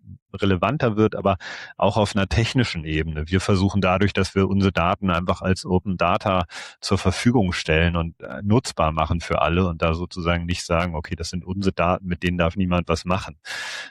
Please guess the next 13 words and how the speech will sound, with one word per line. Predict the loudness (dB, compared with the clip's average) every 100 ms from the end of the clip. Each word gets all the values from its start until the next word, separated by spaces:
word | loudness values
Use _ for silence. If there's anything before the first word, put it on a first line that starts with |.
| -8
Ähm, | -6
das | -4 -6
ist | -6
so | -6
unser | -2 2 4 4 0
Zugang | -2 -8 -2 -2 -2
dazu. | -6 -4 -6 -8 -10
Und | -10 -12 -12
ich | -2
glaube, | 2 4 4 2 -4 -18 -20 -20 -2
ähm, | 2 2 2 0 0 0
ansonsten, | 2 4 4 2 2 4 4 2
äh, | -4